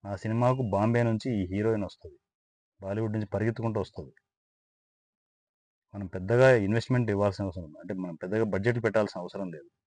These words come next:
మనకున్న బడ్జెట్‌లోనే ఇవన్నీ చేయొచ్చు. నేను సినిమా, నేను డైరెక్ట్ చేస్తే సినిమాకి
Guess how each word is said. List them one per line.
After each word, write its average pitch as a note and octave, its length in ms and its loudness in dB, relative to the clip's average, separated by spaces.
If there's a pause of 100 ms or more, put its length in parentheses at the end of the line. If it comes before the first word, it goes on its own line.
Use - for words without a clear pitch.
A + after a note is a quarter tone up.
(440)
మనకున్న G#2+ 380 -2
బడ్జెట్‌లోనే A2+ 520 2
ఇవన్నీ G2 300 0
చేయొచ్చు. E2+ 420 -8 (2250)
నేను A2 320 6
సినిమా, A2 360 2
నేను G2+ 240 0
డైరెక్ట్ G#2+ 340 0
చేస్తే A2 320 2
సినిమాకి G2+ 640 -2